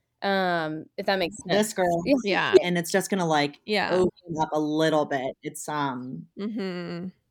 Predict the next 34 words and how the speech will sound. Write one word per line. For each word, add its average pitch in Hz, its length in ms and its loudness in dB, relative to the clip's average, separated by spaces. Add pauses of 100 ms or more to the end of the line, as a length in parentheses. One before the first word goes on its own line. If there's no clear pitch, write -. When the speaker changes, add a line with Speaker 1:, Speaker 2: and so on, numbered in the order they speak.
(140)
Speaker 2:
not 156 240 2
a, 156 120 -4 (120)
and 175 100 -2
it's 170 260 -4
now 220 260 0
at 254 100 -2
the 180 60 -4
point 175 320 -4
where 156 240 0 (140)
it's - 160 -12
not 220 100 0
even 160 220 -4
that 156 180 -4 (100)
expensive 170 460 -8
of 135 140 -4
a 127 60 -10
surgery, 151 760 -2
and, 143 540 -4 (240)
um, 151 120 -4
Speaker 3:
Right. 165 460 0
Speaker 1:
And 202 80 -8
it's 202 160 -6
not 226 220 2
a 240 40 -2
hard 202 220 6
Speaker 2:
results, 175 160 -6
but 160 80 -2
Speaker 1:
recovery. 143 400 2
It's - 280 -6
a 190 40 -12
very 170 280 0 (100)
Speaker 2:
I 208 180 8
never 190 240 4 (120)
promised. 170 280 0